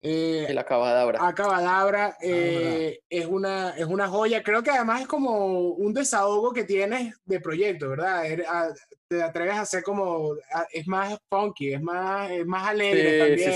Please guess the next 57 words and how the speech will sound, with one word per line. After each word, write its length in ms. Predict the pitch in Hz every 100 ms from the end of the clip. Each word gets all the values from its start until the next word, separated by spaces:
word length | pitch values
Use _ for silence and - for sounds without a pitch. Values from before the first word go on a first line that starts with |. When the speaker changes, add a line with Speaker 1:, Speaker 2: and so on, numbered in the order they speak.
| 165
Speaker 2:
sí, 80 | 127
sí. 60 | - _ _ _ _ _ _ _ _ _ -
Es 140 | 147
mucho 260 | 170 180 185
más 140 | 175
parchado, 420 | 180 175 196 170
como 200 | 165 170
decimos 260 | 156 143 143
en 100 | 165
Colombia, 520 | 165 147 131 143 170
y 80 | 180
también 320 | 165 139 143
hacía 260 | 156 190 -
parte 300 | 185 175 170
como 180 | 185
de, 80 | 170
yo 100 | 147
no 120 | 156
sacaba 260 | 185 185 185
música 340 | 185 185 202
solo 280 | 180 165 151
desde, 540 | 170 170 170 151 123 - - - _
desde 160 | - 147
el 60 | 143
año 140 | 143
dos 100 | 170
mil 160 | 131 123
diez. 320 | 170 175 -
Entonces, 300 | - _ -
este 200 | 143 147
fue, 280 | - 156 147 -
fue 140 | - 220
hace 200 | 143 165
diez 200 | 160 175
años 280 | 175 170 170
desde 280 | 175 147 147
que, 120 | 147
que 140 | - 131
no 80 |
sacaba 280 | 127 143 151
yo 100 | 143
un 60 | 151
disco 260 | 151 - 147
propio 340 | 156 156 170
y 60 | 143
ya 80 | 135
era 140 | 135
como, 420 | 156 156 135 - _ _ _ _
me 100 | -
divorcié, 540 | 170 156 143 - 190 175
me 120 | 180
pasaron 280 | 170 160 160
mil 160 | 180 -
cosas 260 | 185 170
y 80 | 175
fue 140 | 175 143
como, 640 | 156 165 160 143 123 -